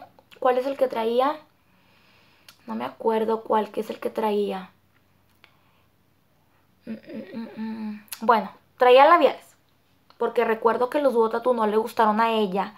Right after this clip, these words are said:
pero a sus amigas sí le gustaron, a sus, a sus compañeros de trabajo sí les gustaron. Entonces quiero pensar que mi hermana traía puesto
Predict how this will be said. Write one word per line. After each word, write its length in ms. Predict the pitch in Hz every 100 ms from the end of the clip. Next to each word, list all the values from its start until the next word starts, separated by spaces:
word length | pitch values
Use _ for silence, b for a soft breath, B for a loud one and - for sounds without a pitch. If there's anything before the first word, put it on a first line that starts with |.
| B B B B _
pero 240 | - 254 233
a 120 | 220
sus 200 | 220 220
amigas 380 | 220 208 208 202
sí 100 | 220
le 120 | 190
gustaron, 460 | 190 190 320 302 - _ _ _
a 100 | 208
sus, 380 | - - - - -
a 140 | 220
sus 280 | 220 240 -
compañeros 500 | 240 233 240 233 226
de 60 | 233
trabajo 360 | 220 208 214
sí 180 | 226 220
les 160 | 185 -
gustaron. 380 | - - 220 185 B B B B
Entonces 300 | - 220 240
quiero 300 | - 254 -
pensar 320 | 262 247 240
que 100 | 240
mi 60 | 240
hermana 260 | 220 202
traía 320 | 196 202 196
puesto 400 | 220 208 - 233